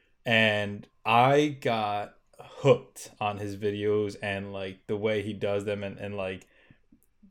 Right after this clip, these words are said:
I guess just, like, you know, him and his friends. I, I thought I, I got, like, really hooked to them. So he ended up doing a community, um, after he hit the million dollars of,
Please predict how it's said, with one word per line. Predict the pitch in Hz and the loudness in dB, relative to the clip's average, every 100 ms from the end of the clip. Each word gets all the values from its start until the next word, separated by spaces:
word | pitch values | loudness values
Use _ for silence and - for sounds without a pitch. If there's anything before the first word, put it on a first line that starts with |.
| - | 0
I | 120 | 4
guess | 131 131 | 4 4
just, | 123 - | 0 0
like, | 101 95 - | -4 -8 -6
you | 110 | -6
know, | 98 | -4
him | 98 120 117 | -2 0 0
and | 110 | -4
his | 98 | -6
friends. | - 110 107 | -2 -2 0
I, | 113 117 | 0 2
I | |
thought | 117 135 120 | 6 4 4
I, | 113 - - 117 | -2 -6 -6 -2
I | |
got, | 113 120 | 2 2
like, | 101 | 0
really | 110 117 104 | -2 -2 0
hooked | 120 - | -4 -4
to | 104 | -6
them. | 95 95 - _ _ _ - | -6 -10 -18 _ _ _ 4
So | 139 120 | 8 8
he | 120 131 160 | 8 2 4
ended | 147 117 | 6 4
up | 110 - | 0 0
doing | 117 110 107 104 104 - | 0 0 -4 -8 -12 -8
a | 104 104 101 98 92 | -4 -2 -2 -6 -10
community, | - 110 151 170 113 101 98 107 _ _ _ _ - | -8 -2 0 0 -2 -4 -8 -12 _ _ _ _ -6
um, | 104 101 98 98 | -2 0 -2 -2
after | 113 110 113 | 0 0 -4
he | 117 | -4
hit | 113 - | -4 -4
the | |
million | 104 107 104 101 | -6 -4 -6 -4
dollars | 107 110 107 98 98 98 | 0 2 2 0 -2 -6
of, | - 101 98 95 | -4 -2 -2 -6